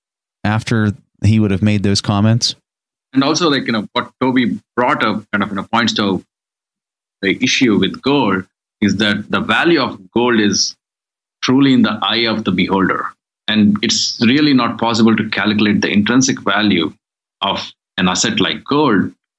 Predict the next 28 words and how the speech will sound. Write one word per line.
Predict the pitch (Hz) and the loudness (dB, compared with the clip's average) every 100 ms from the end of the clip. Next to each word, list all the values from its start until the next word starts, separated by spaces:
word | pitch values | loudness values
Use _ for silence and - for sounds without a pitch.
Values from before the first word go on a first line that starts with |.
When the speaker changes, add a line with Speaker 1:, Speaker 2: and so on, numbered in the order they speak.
| _ | _
Speaker 2:
but | 98 95 | -4 0
it's | 104 104 | 0 0
basically | 95 98 110 104 110 | 2 2 2 2 2
what's | 104 95 98 | 2 2 0
the | 98 | 0
next | 87 87 90 104 107 - - | 2 4 2 0 -2 -4 -4
guy | 98 92 90 85 85 _ _ - | -4 -2 -4 -4 -8 _ _ -4
willing | 95 98 101 92 | 0 2 2 0
to | 92 | -2
pay. | - 98 85 82 | -2 -2 0 -2
Buffett | 98 95 113 | -2 -2 0
also | 104 107 107 | 0 0 0
has | 95 92 | 0 0
a | 92 | -2
quote | - 139 117 107 104 _ _ - | 0 0 0 0 -4 _ _ -4
where | 98 101 98 | -2 0 -2
he | 92 104 98 | -2 0 0
says | 90 - 107 104 104 | 0 0 0 0 0
that | 92 92 90 - | 0 -2 -2 -2
gold | 120 131 | 0 2
is | 117 | 2
a | 104 | 2
good | 85 120 127 | 2 2 4
way | 107 113 101 | 4 2 0
of | - 90 - | -2 -4 -2
going | 107 101 | 0 2
long | 90 90 104 | 2 2 2
on | 101 87 | 2 0